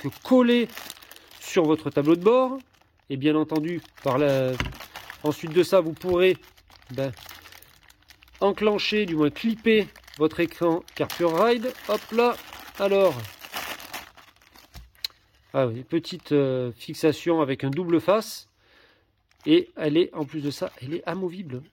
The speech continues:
Waouh, attention. Amovible à cent quatre-vingts degrés. Ouais, pourquoi pas. Après, tout dépend sur, euh, sur quoi vous voulez exactement le, le coller. Un câble jack. Et ensuite de ça,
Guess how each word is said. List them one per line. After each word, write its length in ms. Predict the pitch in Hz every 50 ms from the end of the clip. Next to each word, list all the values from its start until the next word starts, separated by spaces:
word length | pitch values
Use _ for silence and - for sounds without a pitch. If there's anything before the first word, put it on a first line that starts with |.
| - 1077 1077 1077 1077 1077 1077 1077 - 1047 - - 135
Waouh, 640 | 139 165 202 220 220 220 208 190 175 151 139 143
attention. 1120 | 151 180 185 _ - 170 160 151 147 - - - 196 190 180 165 156 143 135 127 123 113 110 _ _ _ - - - - - - - _ _ _ - - - _ _ _ _ - - - 143
Amovible 480 | 156 170 170 165 170 240 262 233 233 - -
à 180 | 196 196 214 - -
cent 260 | - - - 247 220
quatre-vingts 400 | - 233 226 - - 214 226 240
degrés. 460 | 214 220 208 185 180 180 185 175 - _ _ _ _ _ _ _ _ _ -
Ouais, 200 | - 127 147 190
pourquoi 360 | 202 - - 117 - - 143 143
pas. 240 | - 247 262 254
Après, 200 | 190 - - 170
tout 120 | 160 - 170
dépend 280 | 156 156 156 180 170
sur, 200 | 156 - 156 139
euh, 220 | 139 135 131 131 127
sur 220 | - - 143 -
quoi 140 | - 165 156
vous 160 | 143 143 143
voulez 260 | 135 139 139 143 143
exactement 500 | 135 131 127 139 131 - - 139 143 143
le, 240 | 139 127 120 113 110 - _ - - - - - - - _ -
le 160 | 160 185 185
coller. 400 | - - 175 175 214 262 285 - _ _ -
Un 100 | 226 233
câble 340 | 233 - 220 190 185 185 160
jack. 380 | 165 220 247 240 - - - _ _ - _ _ - _ _ - _ _ _ _ _ _ _ _ _ _ _ _ _ _ - - _ _ _ - - _ _ _ _ _ _ _ _ _ _ _ - - - - - - - - -
Et 100 | 196 214
ensuite 300 | 202 175 - 208 180 160
de 80 | 165
ça, 260 | - - 185 202 220